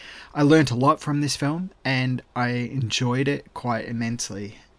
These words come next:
And I also really enjoy being able to talk with Dina Curtis about her entry in the anthology Woke,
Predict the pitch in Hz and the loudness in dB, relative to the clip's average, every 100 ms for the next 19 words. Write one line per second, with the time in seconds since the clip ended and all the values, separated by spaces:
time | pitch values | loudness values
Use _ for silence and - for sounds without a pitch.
0 | _ _ - - 147 151 151 147 - 143 | _ _ -20 -6 -2 0 0 -2 -2 0
1 | 160 175 175 139 131 127 113 113 117 117 | 2 2 2 2 2 2 -2 -4 -4 -2
2 | 123 117 117 113 - 120 - 117 107 - | -2 -2 -4 -6 -6 -6 -6 -8 -8 -6
3 | 127 107 107 160 156 113 - - 117 127 | -4 -4 -4 0 0 0 -6 -10 -2 -2
4 | 127 - 180 156 135 131 123 120 117 117 | -2 4 4 4 0 -4 -4 -2 -4 -4
5 | 117 123 113 120 139 - 147 170 113 | -4 -6 -4 -2 -4 -4 2 2 2